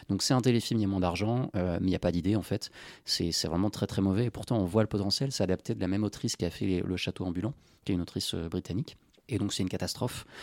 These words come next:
Le seul projet du coup qu'on attend réellement, bah, c'est celui de, de Miyazaki, euh,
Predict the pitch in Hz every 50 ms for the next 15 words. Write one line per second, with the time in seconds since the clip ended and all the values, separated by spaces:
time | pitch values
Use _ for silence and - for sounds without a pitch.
0 | - - - - - 101 - - 117 110 101 - - 110 107 113 107 98 - -
1 | - - 101 95 92 - 98 92 90 87 90 85 82 82 85 95 107 117 110 95
2 | 90 90 - - - - - 90 85 92 - 92 85 82 82 82 85 87 85 85
3 | 85 85 82 78 82 - - - 110 107 92 82 82